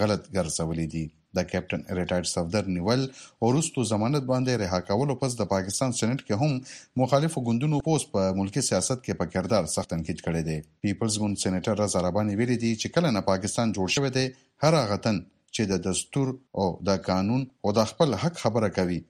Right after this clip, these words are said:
هغه غدار ګرځول شوی دی. سېنیټر رضا رباني وایي د بلوچستان او خیبر پښتونخوا صوبې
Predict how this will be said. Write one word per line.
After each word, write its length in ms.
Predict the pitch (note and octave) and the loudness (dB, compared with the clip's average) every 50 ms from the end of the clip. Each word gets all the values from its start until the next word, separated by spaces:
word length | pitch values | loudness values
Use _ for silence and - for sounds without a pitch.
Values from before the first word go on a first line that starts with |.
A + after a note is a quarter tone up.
| _ E2+ | _ 2
هغه 160 | G#2 A2+ G#2+ F2 F2 | 2 2 2 2 0
غدار 360 | E2+ E2 E2 F2+ E2 E2 D#2+ F2+ | -2 0 0 0 0 0 -2 -2
ګرځول 440 | F2 E2 D2+ E2+ E2 E2 D#2+ D#2 - | -2 -2 -2 -2 -2 -2 -2 -2 -2
شوی 120 | E2+ E2 D#2+ D#2+ | -2 -2 -2 -2
دی. 100 | D#2+ D2+ D2 - - - - - _ - - | -4 -6 -6 -10 -18 -20 -20 -20 _ -6 -2
سېنیټر 420 | - A2+ G#2 F#2+ F2 - F#2+ F2+ F#2 | 0 0 0 0 0 -2 -2 0 0
رضا 220 | F2+ D#2+ F#2 E2+ F2+ | 0 0 0 0 0
رباني 260 | E2+ F#2 G2+ G2+ G2 | 0 0 0 0 0
وایي 240 | F#2+ G#2 A2 G#2+ G#2 | 0 0 0 0 0
د 100 | G2+ F#2 E2+ | 0 -2 0
بلوچستان 480 | F#2 F#2 F#2 - - F#2+ - - B2 A#2 G#2 | 0 -2 -2 -2 -4 -4 -2 0 0 2 0
او 100 | F2+ E2+ - | -2 0 -2
خیبر 300 | B2 A2+ G#2+ F2+ - - | 0 0 0 -2 -2 -4
پښتونخوا 420 | F#2 F2+ - G2 F#2 F#2+ A#2+ A#2+ A#2 - | -4 -4 -2 -4 -4 0 0 0 0 0
صوبې 260 | - G2+ F#2 A#2 A#2+ | -2 0 0 2 0